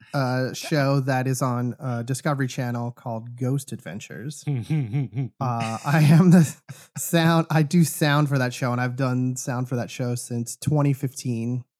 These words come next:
Speaker 1: It's been a huge chunk of my life for a long time now. Uh, I don't travel with them as much now, but, uh, I, I am the sound supervisor still
Speaker 2: Mm.
Speaker 1: of the show. So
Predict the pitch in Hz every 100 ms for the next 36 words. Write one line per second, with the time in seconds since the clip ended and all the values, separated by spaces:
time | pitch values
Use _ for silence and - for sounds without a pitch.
0 | - 127 - - 120 117 110 110 127 135
1 | 127 - - 127 127 117 110 110 113 110
2 | - 98 95 104 117 117 123 98 107 104
3 | 98 123 _ _ _ _ _ _ - 107
4 | 101 90 - _ 131 139 180 196 - 185
5 | 170 175 180 175 175 147 151 147 - -
6 | 131 117 110 113 131 _ _ 131 123 120
7 | 113 113 123 123 - 131 131 131 127 -
8 | 123 120 - - 113 107 107 107 101 -
9 | 117 101 98 131 120 - 95 82 - -
10 | - 98 101